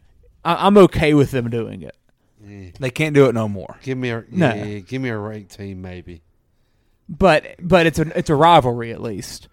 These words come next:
Speaker 1: For a one, a team that won one game last year and they've already
Speaker 3: This, this,
Speaker 1: won more.
Speaker 3: this would essentially be like Vanderbilt beating, like, freaking Memphis or something.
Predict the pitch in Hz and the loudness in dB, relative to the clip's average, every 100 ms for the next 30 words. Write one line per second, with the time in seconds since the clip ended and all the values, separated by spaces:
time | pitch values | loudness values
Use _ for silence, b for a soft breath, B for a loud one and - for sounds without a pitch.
0 | _ _ _ - 156 143 165 175 180 165 | _ _ _ 4 4 6 4 2 -2 -4
1 | - 202 185 170 170 156 160 165 156 151 | 2 2 4 4 4 2 -2 -2 -2 -2
2 | 143 131 123 143 131 131 127 139 135 123 | 0 0 -2 -2 0 0 2 2 2 -2
3 | 131 185 - - 190 160 156 139 135 190 | 6 6 6 2 4 4 2 2 4 4
4 | 202 196 147 - 160 147 - 143 127 107 | 4 2 2 0 0 0 0 0 0 2
5 | 127 120 117 113 110 107 107 123 120 117 | 2 2 2 0 -2 -6 -2 -2 0 -2
6 | 104 107 104 - - _ _ _ _ _ | -2 -2 -2 -6 -18 _ _ _ _ _
7 | 110 127 117 123 110 104 - - - - | 0 0 0 -2 -2 -4 -8 -18 -20 -10
8 | 139 123 113 104 107 110 110 - 92 - | -8 -6 -8 -8 -6 -6 -6 -10 -12 -12
9 | 82 - 95 - - | -12 -14 -16 -18 -20